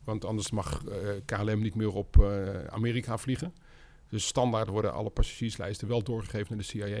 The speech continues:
A. Maar niet naar andere Europese landen, want dat was nog niet, eh, afgedwongen.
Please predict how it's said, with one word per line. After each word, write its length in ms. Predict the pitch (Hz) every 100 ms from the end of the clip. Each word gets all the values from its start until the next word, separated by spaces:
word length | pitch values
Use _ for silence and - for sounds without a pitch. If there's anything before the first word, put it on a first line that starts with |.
| 135
A. 20 | 160 - - - - - - - - -
Maar 220 | - 110
niet 280 | 113 135 -
naar 220 | 117 110 -
andere 380 | 120 117 107 98
Europese 460 | 107 101 104 -
landen, 360 | 101 117 143 180
want 140 | 107 101
dat 260 | 98 - 57 90
was 200 | 101 -
nog 140 | 92
niet, 260 | 104 110 -
eh, 120 | 113
afgedwongen. 540 | 120 - 113 117 131